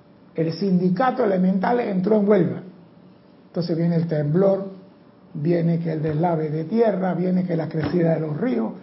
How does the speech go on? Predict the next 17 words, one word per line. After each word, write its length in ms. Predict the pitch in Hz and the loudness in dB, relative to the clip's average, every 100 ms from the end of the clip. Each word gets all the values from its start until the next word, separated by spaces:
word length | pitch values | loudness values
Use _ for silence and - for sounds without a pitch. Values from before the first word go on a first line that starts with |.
| - - | -8 2
que 140 | 202 | 4
viene 320 | 180 202 190 - - - - - | 6 4 2 -6 -14 -20 -8 0
todo 360 | - 254 240 | 4 4 4
eso. 300 | 254 220 202 | 2 2 0
Y 40 | 185 | 0
como 260 | 180 160 | 0 2
dice 200 | 185 196 | 4 4
el 60 | 220 | 4
amado 420 | 175 190 202 202 | 6 6 6 6
Mor-, 420 | 190 220 - - - | 6 4 2 -4 0
Moria, 480 | 190 220 170 147 - - - - - - - - - - - - - - - - - | 4 6 6 2 -4 -14 -20 -20 -20 -20 -20 -20 -20 -20 -20 -20 -20 -20 -20 -14 0
"Más 380 | 180 196 202 196 | 6 6 6 6
bien 340 | 208 214 220 | 10 10 10
se 140 | 214 185 | 6 6
deben 540 | 170 196 208 214 220 | 8 8 8 8 6
al 280 | - 170 185 | 2 6 8
hombre, 580 | 240 233 208 180 143 | 8 8 8 6 2